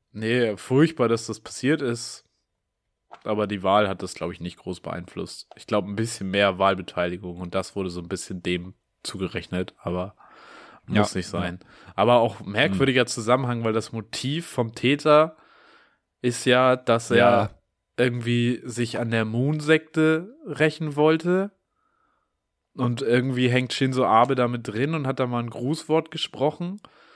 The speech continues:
Speaker 1: Und
Speaker 2: Ja.
Speaker 1: seine Mutter vom Täter hat irgendwie vor zwanzig Jahren mal sehr viel Geld an diese Sekte gespendet und deshalb war die Familie finanziell runi-, ruiniert und deshalb hatte der Typ so einen Hass. Es ist völlig wirr.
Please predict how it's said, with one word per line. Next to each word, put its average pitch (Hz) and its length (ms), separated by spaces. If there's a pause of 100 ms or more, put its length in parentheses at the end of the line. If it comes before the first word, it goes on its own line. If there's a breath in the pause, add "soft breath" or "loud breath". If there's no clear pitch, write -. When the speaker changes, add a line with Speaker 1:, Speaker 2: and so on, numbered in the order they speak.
(360 soft breath)
Speaker 1:
Und 113 220 (640)
Speaker 2:
Ja. 87 80
Speaker 1:
seine 123 240
Mutter 147 360
vom 135 260
Täter 156 420
hat 143 160
irgendwie 127 320
vor 123 220
zwanzig 135 420
Jahren 131 240
mal 127 100
sehr 120 160
viel 127 180
Geld 120 300
an 139 120
diese 131 180
Sekte 131 380
gespendet 151 500
und 117 160
deshalb 127 420 (200)
war 113 260
die 120 80
Familie 117 580
finanziell 147 540
runi-, 143 380 (100)
ruiniert 143 500
und 113 240
deshalb 131 360
hatte 127 140
der 113 180
Typ - 180
so - 140
einen 107 160
Hass. 143 240 (360 loud breath)
Es - 220
ist - 340
völlig 110 640
wirr. 95 320